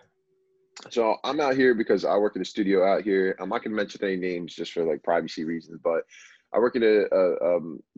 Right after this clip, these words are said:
fairly well-known studio out here in, uh, in Manhattan, and I've been working here for about a year. So I've, I've been here working, like, this week, like, the past couple weeks, like, almost every day. So it's been hard for me to be in Philly at my studio. So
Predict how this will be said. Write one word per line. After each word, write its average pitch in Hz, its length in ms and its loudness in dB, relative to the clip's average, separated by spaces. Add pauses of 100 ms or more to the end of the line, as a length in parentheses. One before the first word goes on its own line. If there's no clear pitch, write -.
(120)
fairly 139 300 2
well-known 104 440 0
studio 95 480 -4
out 90 180 -4
here 104 440 -6 (100)
in, 87 200 -10
uh, 85 260 -6 (100)
in 95 80 -8
Manhattan, 101 640 -6 (100)
and 95 440 -4
I've 87 100 -2
been 95 100 -6
working 95 240 -4
here 95 140 -6
for 92 100 0
about 90 220 0
a 87 100 -8
year. 127 340 -2
So 98 360 2 (560)
I've, 95 180 -2 (180)
I've 117 140 2
been 131 160 0
here 127 300 4
working, 104 500 0
like, 90 180 0 (180)
this 87 580 -4
week, 120 260 0 (100)
like, 90 200 -2
the 101 160 -4
past 120 260 -2
couple 110 240 -2
weeks, 123 240 -2
like, 101 160 -2
almost 104 240 -4
every 92 200 -4
day. 87 260 0
So 85 260 -4
it's - 100 -10
been 95 140 -4
hard 107 220 0
for 110 80 -12
me 107 100 -4
to 95 80 -4
be 104 160 -2
in 95 60 -6
Philly 107 340 2
at 95 80 -2
my 104 140 -4
studio. 104 500 -2
So 87 400 -2